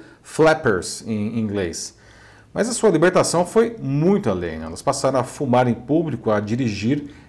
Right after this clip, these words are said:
e a ir à praia, é, com maiô inteiriço, além de conversar livremente sobre sexo, atitudes que escandalizaram os conservadores da época, não? Em alguns países, como os Estados Unidos, foi quando as mulheres também começaram a votar.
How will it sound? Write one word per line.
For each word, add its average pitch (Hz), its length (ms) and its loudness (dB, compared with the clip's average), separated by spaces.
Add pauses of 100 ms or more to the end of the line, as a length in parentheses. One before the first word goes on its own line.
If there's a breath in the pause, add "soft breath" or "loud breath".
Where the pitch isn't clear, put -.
e 151 100 2
a 165 60 6
ir 214 100 6
à 247 80 6
praia, 156 500 4 (100)
é, 135 120 2
com 185 160 -4
maiô 165 320 4
inteiriço, 190 500 0
além 113 160 0
de - 80 -8
conversar 202 760 0 (240 loud breath)
livremente 143 680 0
sobre 196 260 -2
sexo, 165 460 0
atitudes 139 400 -4
que - 240 -14
escandalizaram 175 1400 2 (380 loud breath)
os - 140 -8
conservadores 156 960 4
da 107 200 2
época, 127 360 4
não? 85 240 -8
Em 98 80 -6
alguns 131 220 -2
países, 143 460 4
como 104 220 -4
os 104 60 -2
Estados 113 280 0
Unidos, 196 540 0 (240 loud breath)
foi 247 160 2
quando 160 180 2
as 147 120 6
mulheres 147 560 2
também 151 400 0
começaram 147 640 2 (120)
a 117 80 0
votar. 117 600 -2